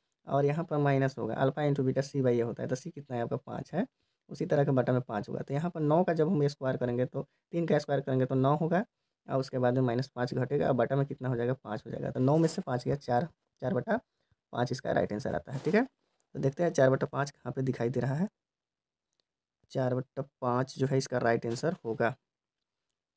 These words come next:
चलिए फिर से हम लोग देख लेते हैं कहाँ पर मिस्टेक है। चलिए यहाँ पर क्या बताए हैं, अल्फा प्लस बीटा का होल स्क्वायर बताया ना, अल्फा प्लस बीटा का होल स्क्वायर, अल्फा प्लस बीटा का होल स्क्वायर, तो अल्फा प्लस बीटा का माइनस बी बाई ए,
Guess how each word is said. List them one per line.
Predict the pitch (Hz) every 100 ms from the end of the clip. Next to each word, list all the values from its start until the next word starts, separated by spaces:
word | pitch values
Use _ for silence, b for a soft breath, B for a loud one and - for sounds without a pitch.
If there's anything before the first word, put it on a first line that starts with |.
| _
चलिए | 135 180
फिर | 160
से | 143 175
हम |
लोग | 175 156
देख | 160 147
लेते | 135 127
हैं | 202
कहाँ | - 151
पर | 135
मिस्टेक | 139 135 120 -
है। | 220 _ _ _ _ _ _ _ -
चलिए | 131 131
यहाँ | 135 135
पर | 143 156
क्या | 190 _ 143
बताए | 135 135 135
हैं, | 180
अल्फा | 139 135 - 165
प्लस | 143 147
बीटा | 135 143
का | 147 180
होल | 123 117
स्क्वायर | - 110 110
बताया | - 113
ना, | 175 165 _ _ _ _ _ _ _
अल्फा | 127 127 156
प्लस | 139 139
बीटा | 131 139
का | 147
होल | 147 117
स्क्वायर, | 123 - 170
अल्फा | -
प्लस | 147 147 147
बीटा | 143 139
का | 143 139 135
होल | 135
स्क्वायर, | 135 139 135
तो | 127
अल्फा | 131 -
प्लस | 147 156
बीटा | 147
का | 147
माइनस | 143 156
बी | 147 151
बाई |
ए, | 156